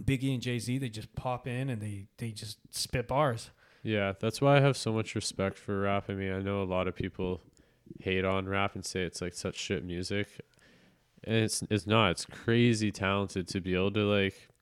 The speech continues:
Speaker 2: like, it's poetry. Like, you're writing down, like, a whole entire story.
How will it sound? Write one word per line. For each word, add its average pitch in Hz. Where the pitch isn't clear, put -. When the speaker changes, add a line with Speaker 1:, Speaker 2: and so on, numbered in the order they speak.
Speaker 2:
like, 101
it's 101
poetry. 113
Like, 87
you're 95
writing 98
down, 95
like, 85
a 92
whole 101
entire 95
story. 90